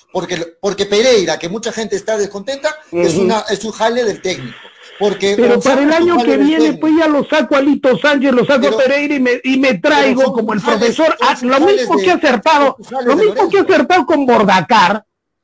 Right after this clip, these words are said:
Speaker 1: Pero
Speaker 2: lo
Speaker 1: de
Speaker 2: mismo
Speaker 1: cinco
Speaker 2: que se ha
Speaker 1: acertó, de
Speaker 2: acertado,
Speaker 1: cinco acertó
Speaker 2: lo mismo
Speaker 1: uno.
Speaker 2: que se ha acertado con Quevedo, también la puede mejorar, la puede
Speaker 1: Pero
Speaker 2: corregir.
Speaker 1: de sus cuatro
Speaker 2: Porque en este
Speaker 1: extranjeros
Speaker 2: momento,
Speaker 1: de,
Speaker 2: en
Speaker 1: de
Speaker 2: este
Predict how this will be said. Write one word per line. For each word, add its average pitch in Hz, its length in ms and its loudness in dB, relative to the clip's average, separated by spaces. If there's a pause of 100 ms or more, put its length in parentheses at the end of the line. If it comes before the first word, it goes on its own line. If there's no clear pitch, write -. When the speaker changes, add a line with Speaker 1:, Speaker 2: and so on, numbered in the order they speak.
Speaker 1:
Pero 170 200 -2
Speaker 2:
lo 262 60 2
Speaker 1:
de 339 60 0
Speaker 2:
mismo 392 140 2
Speaker 1:
cinco 262 220 2
Speaker 2:
que 254 60 0
se 226 40 0
ha 311 160 0
Speaker 1:
acertó, - 100 -2
de 302 60 2
Speaker 2:
acertado, 302 340 2
Speaker 1:
cinco 277 180 0
acertó 247 280 -4
Speaker 2:
lo 339 80 2
mismo 392 240 0
Speaker 1:
uno. 311 80 2
Speaker 2:
que 311 160 0
se 359 100 0
ha 370 40 4
acertado 302 580 2
con 233 240 2
Quevedo, 240 580 2 (460)
también 359 420 4
la 320 160 2
puede 349 280 2
mejorar, 311 540 4
la 240 180 2
puede 339 200 2
Speaker 1:
Pero 269 140 2
Speaker 2:
corregir. 262 680 0
Speaker 1:
de 185 180 -8
sus 196 200 -8
cuatro 247 260 0
Speaker 2:
Porque 220 140 2
en 311 100 4
este 392 180 0
Speaker 1:
extranjeros - 160 2
Speaker 2:
momento, 320 320 0
Speaker 1:
de, - 80 -4
Speaker 2:
en 269 80 0
Speaker 1:
de 349 60 0
Speaker 2:
este 320 80 -2